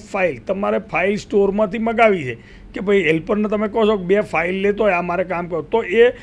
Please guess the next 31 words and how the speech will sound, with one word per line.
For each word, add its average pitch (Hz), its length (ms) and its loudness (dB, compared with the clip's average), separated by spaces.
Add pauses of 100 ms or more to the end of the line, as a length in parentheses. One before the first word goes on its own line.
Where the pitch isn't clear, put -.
(240)
કઈ 247 220 6
રીતે 240 640 8 (160)
સ્ટોરમાંથી 196 540 0
ફાઇલ 147 360 -6
લાવશે? 110 280 -12 (360)
Selection 254 520 2
of 233 340 -6 (180)
file 226 260 2
એ 226 40 6
અગત્યની 240 540 2
વસ્તુ 139 420 -6
છે. - 40 -20 (340)
સમજો 220 340 4
કે 226 320 2 (320)
તમારે 220 540 2
મટીરિયલ 226 720 6
પહેલું 190 380 4
તો 226 100 2
કયું 190 340 0
કાપવું 120 380 -10
છે, - 160 -18 (680)
એટલે 214 180 2
મટીરિયલનો 220 760 6
પ્રકાર, 160 500 -4 (640)
હાર્ડ 175 220 6
મટીરિયલ 220 500 4
છે 247 140 2
કે - 140 -8
સોફ્ટ 269 280 2
મટીરિયલ 110 440 -8
છે, - 280 -20